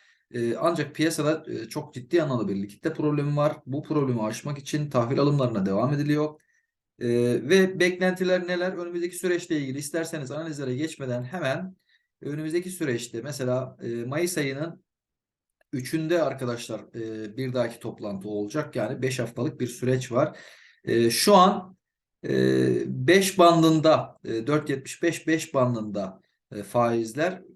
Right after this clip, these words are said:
ve, e, sabit kalması yüzde seksen üç ile, e, beklenti,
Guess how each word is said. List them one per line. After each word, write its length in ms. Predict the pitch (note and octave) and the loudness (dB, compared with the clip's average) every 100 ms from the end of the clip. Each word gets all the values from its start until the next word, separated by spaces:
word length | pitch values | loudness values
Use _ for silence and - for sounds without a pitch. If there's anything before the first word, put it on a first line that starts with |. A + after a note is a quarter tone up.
| E3+ | 0
ve, 300 | F3 F#3+ F#3+ B2+ | 2 2 -2 -6
e, 300 | B2 A#2+ A#2 | -6 -6 -8
sabit 440 | - D3+ F#3+ G3+ | -2 0 0 -4
kalması 480 | - D3+ C3 C#3 G3 | 0 0 0 -8 -6
yüzde 260 | E3 D#3+ | -6 -6
seksen 360 | F3+ E3 - F3 | -6 -6 -4 -4
üç 240 | G3 - | -6 -4
ile, 280 | D3+ G2+ F#2+ _ _ _ - | -4 -4 -6 _ _ _ -14
e, 400 | A2 A2 A2 G#2+ A2+ - | -10 -8 -8 -10 -12 -16
beklenti, 960 | - A#2+ C3 C3 C3+ B2 B2 A2 F#2+ | -16 -4 -4 -2 -4 -4 -2 -4 -6